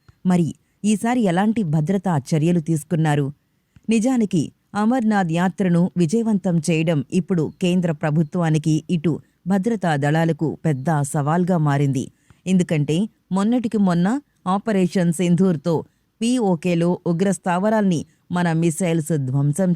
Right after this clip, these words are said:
చేశాం కదా. అయితే మళ్ళీ టెర్రర్ క్యాంపులు రెడీ అవుతున్నాయి. దీంతో ఈ ఉగ్రమూకలతో అమర్నాథ్ యాత్రికులకు ముప్పు పొంచి ఉండడంతో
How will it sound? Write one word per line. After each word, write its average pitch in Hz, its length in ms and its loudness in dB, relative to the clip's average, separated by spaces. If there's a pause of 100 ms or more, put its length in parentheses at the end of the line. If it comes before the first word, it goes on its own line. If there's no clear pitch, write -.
చేశాం 160 320 -2
కదా. 151 360 0 (380)
అయితే 175 400 0 (280)
మళ్ళీ 185 400 0 (280)
టెర్రర్ 185 320 0
క్యాంపులు 185 480 0
రెడీ 175 300 2
అవుతున్నాయి. 175 520 0 (360)
దీంతో 220 540 0
ఈ 202 120 4
ఉగ్రమూకలతో 202 960 0 (240)
అమర్నాథ్ 196 580 0
యాత్రికులకు 185 680 0
ముప్పు 180 420 0
పొంచి 190 360 0
ఉండడంతో 180 640 2